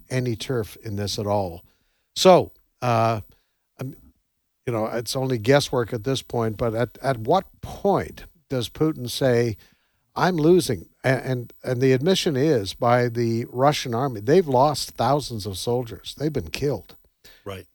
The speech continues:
Speaker 1: Equipment-wise, they're losing much. They're having trouble getting fuel in. They're having trouble getting supplies, uh, to their troops that are around cities like Kyiv there. And, uh, it has not gone well for the Russians, so I wonder at what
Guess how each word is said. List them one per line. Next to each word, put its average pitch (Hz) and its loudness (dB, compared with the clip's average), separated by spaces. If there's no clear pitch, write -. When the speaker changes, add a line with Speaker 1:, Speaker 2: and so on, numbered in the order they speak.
Speaker 1:
Equipment-wise, 107 0
they're 120 0
losing 113 0
much. 95 -8
They're 123 2
having 147 2
trouble 165 0
getting 131 0
fuel 170 0
in. 180 0
They're 147 0
having 120 -2
trouble 131 -2
getting 113 -4
supplies, 123 -4
uh, 117 2
to 131 0
their 120 2
troops 156 -4
that 127 2
are 113 2
around 123 0
cities 127 -4
like 117 -2
Kyiv 135 -4
there. 135 -2
And, 120 0
uh, 117 4
it 139 6
has 120 0
not 175 2
gone 170 4
well 147 6
for - -6
the 123 0
Russians, 127 0
so 127 -2
I 117 4
wonder 131 0
at 107 -4
what 151 0